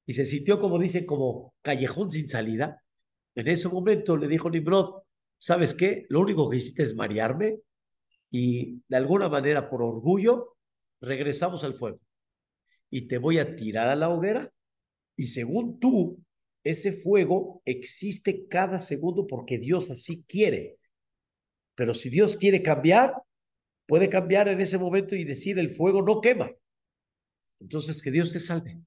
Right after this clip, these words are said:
Llegó Abraham Avinu y dice, "Mira, si Dios me va a querer salvar o no, es decisión de él. Pero yo no voy a cambiar mis principios, ni los voy a vender,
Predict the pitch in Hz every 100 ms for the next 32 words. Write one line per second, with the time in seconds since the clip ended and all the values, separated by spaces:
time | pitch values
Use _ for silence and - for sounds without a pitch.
0 | _ _ _ _ _ _ _ _ _ _
1 | - - - - 120 135 151 156 147 139
2 | 143 131 131 - - 87 - _ _ _
3 | _ _ - _ - - 131 120 175 214
4 | 180 147 156 151 - 131 147 147 - 117
5 | 113 107 92 - - _ _ - 117 113
6 | 160 - - _ - 101 107 104 98 104
7 | 101 110 113 117 - _ _ _ _ _
8 | _ _ _ _ _ _ _ _ 123 120
9 | 117 147 151 160 147 156 147 127 113 120
10 | 120 107 104 - 104 - 113 - 147 151
11 | 151 - _ _ _ _ _ - 139 135
12 | 120 92 131 151 139 107 101 123 151 -